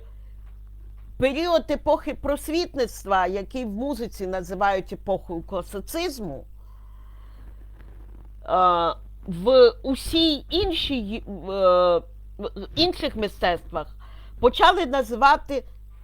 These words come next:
неокласицизмом, тобто класицизмом новим, який вже, е,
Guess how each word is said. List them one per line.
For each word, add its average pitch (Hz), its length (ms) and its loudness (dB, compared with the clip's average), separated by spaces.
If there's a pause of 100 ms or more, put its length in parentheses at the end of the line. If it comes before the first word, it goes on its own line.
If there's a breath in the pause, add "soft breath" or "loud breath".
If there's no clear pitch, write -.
(140)
неокласицизмом, 185 1600 0
тобто 254 260 0
класицизмом 277 840 -2
новим, 202 560 2 (360 soft breath)
який 392 500 2
вже, 277 480 2 (1400 soft breath)
е, 190 420 8